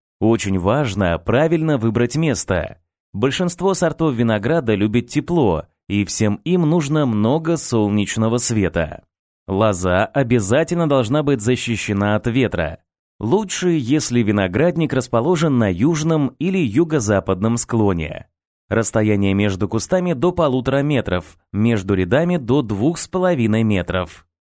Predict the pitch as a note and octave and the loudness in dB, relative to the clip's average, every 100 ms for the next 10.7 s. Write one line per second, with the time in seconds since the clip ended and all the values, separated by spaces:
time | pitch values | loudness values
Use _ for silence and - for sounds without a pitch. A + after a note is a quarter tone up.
0 | _ - - B2 B2 A2 - F#2+ - F#3 | _ -18 0 0 2 0 0 0 2 0
1 | - E3 C3 C3 A#2 F#3 G3 F#3 F3+ - | 0 -2 0 0 0 0 0 0 -4 -2
2 | - G2+ G#2+ G2+ G2+ G2 - F2+ F2 F#2 | -2 0 0 0 0 0 -2 -4 -4 -10
3 | _ _ _ _ - G2 F#2+ G#2 F#2+ F2+ | _ _ _ _ 0 0 2 2 2 4
4 | D3 F3 E3 D#3+ C3+ F#3 E3+ C3 A#2 B2 | 2 2 2 2 2 0 0 -2 -2 2
5 | C3 A2 G2+ G2 G#2 A#2+ C#3 D#3+ G#2+ - | 2 4 2 2 0 0 2 2 0 -4
6 | - _ - G2 G2 - B2+ B2 A#2 G2+ | -18 _ -2 0 0 0 2 4 2 0
7 | G2+ G2+ F#2+ G2 G2+ A#2 D3+ G#2 F#2 G#2+ | 2 4 4 2 2 0 2 2 0 -2
8 | G2 C#3 - A#2+ A2 A2 F#3 B2+ C#3 D#3 | 0 -2 0 0 2 2 -2 0 0 0
9 | C3 A2+ G#2 G2+ G2+ A2 - - D#3 B2 | 0 0 2 2 2 -2 -2 -2 0 0
10 | - G2+ E2+ - E2 G1+ | 0 -2 -2 -2 -2 -4